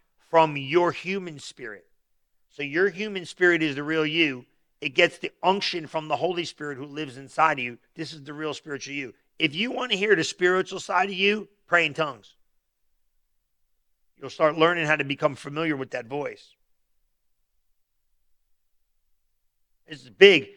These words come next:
'cause this is a big one. Remember last week? Well, where's God? Listen, man, one of the greatest reasons why you need to pray in tongues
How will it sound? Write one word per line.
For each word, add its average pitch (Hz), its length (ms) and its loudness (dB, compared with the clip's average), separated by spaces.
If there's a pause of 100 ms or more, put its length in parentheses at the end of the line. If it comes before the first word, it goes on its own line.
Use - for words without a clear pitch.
(220)
'cause 143 160 -2
this 165 120 -4
is 139 80 -18
a 143 40 -12
big 180 180 6
one. 156 120 -2
Remember 160 220 0
last 160 320 6
week? 190 360 0 (520)
Well, 151 240 6
where's 196 340 8
God? 165 460 10 (1700)
Listen, 156 320 -2
man, 104 280 -10 (640)
one 185 180 4
of 220 60 0
the 190 80 2
greatest 196 440 6
reasons 175 320 -4
why 165 160 6
you 160 120 0
need 165 200 -6
to 139 60 -12
pray 160 260 0
in 143 80 -10
tongues 165 400 -6